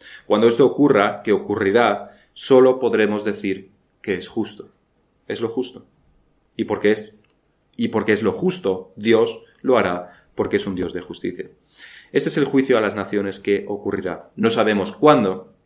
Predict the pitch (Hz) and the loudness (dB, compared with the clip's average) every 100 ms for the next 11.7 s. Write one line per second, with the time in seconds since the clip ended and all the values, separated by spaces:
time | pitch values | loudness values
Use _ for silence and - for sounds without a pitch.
0 | _ - 110 120 107 107 107 - 107 104 | _ -4 0 4 4 4 0 -4 -4 -2
1 | 104 104 101 95 90 160 139 127 - 104 | 0 2 2 2 4 4 6 0 2 0
2 | 101 101 98 135 131 120 110 95 90 95 | 0 -2 2 2 4 2 0 -4 -2 -2
3 | 117 127 - 87 - _ - - - - | 2 2 0 -8 -14 _ -20 -20 -20 4
4 | 113 107 - 175 175 139 104 92 104 110 | 4 6 4 4 6 6 4 0 0 0
5 | 117 107 107 98 92 98 95 92 - - | -4 -2 -2 -4 -4 -4 -2 -4 -6 -14
6 | _ _ _ _ _ _ _ _ _ _ | _ _ _ _ _ _ _ _ _ _
7 | - 92 - 131 92 87 _ _ _ _ | -8 -8 -6 -8 -8 -16 _ _ _ _
8 | _ _ _ _ _ _ _ _ _ _ | _ _ _ _ _ _ _ _ _ _
9 | _ _ _ _ _ _ _ 110 101 101 | _ _ _ _ _ _ _ -2 -2 0
10 | 98 107 107 98 92 - - 90 85 - | 0 -2 -4 -6 -6 -8 -6 -4 -6 -12
11 | _ _ 87 85 90 - | _ _ -12 -8 -8 -10